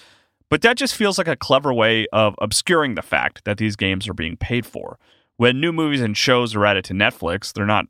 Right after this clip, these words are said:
free. They're part of the service that you pay for, you know? They just feel free. In any case, here's what's coming. On consoles, The Long Dark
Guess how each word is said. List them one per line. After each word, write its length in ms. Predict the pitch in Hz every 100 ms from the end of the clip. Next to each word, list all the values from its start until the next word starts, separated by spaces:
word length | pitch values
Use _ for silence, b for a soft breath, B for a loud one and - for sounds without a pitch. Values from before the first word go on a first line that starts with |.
| _
free. 640 | _ - 104 85 64 117 - -
They're 120 | 98
part 240 | - 113
of 60 | 98
the 60 |
service 480 | 101 - 143 131 110
that 120 | 85
you 80 | -
pay 240 | - 220 294
for, 260 | - -
you 100 | -
know? 180 | 101 143 B B B B -
They 80 |
just 180 | 175 214
feel 400 | - - 262 254
free. 400 | - 85 - _ _ _ _ _ _
In 100 | 143
any 140 | 175
case, 300 | 165 98 76
here's 240 | - 131 120
what's 160 | 113
coming. 320 | - 78 - - _ _ _ _ _ _ _ _ _ _ -
On 140 | 110
consoles, 680 | 107 - 151 - 151 139 156
The 100 | -
Long 440 | 107 113 113 120 104
Dark 380 | 107 104 -